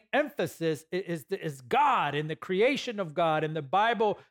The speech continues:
being the fake news of the day. And, and, uh, um,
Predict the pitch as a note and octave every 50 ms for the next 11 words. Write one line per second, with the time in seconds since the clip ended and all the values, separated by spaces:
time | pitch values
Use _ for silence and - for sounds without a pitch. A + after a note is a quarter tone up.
0 | _ _ F3 G3 A3 A#3 A3 G#3 G#3 G3 - - - A#3+ A#3+ A#3+ A#3 A#3 - A3
1 | A#3+ C4+ C#4 C4 A#3 G3 F3+ F3 D#3+ F#3+ E3+ D#3 E3+ E3 C#3 C#3 G3+ A#3 A3+ G#3+
2 | G3 F3 E3 D#3+ E3 E3 D#3+ E3+ - - F#3 F3 D#3 - _ _ _ _ _ _
3 | - F#3 F#3+ - G3 F#3+ F#3+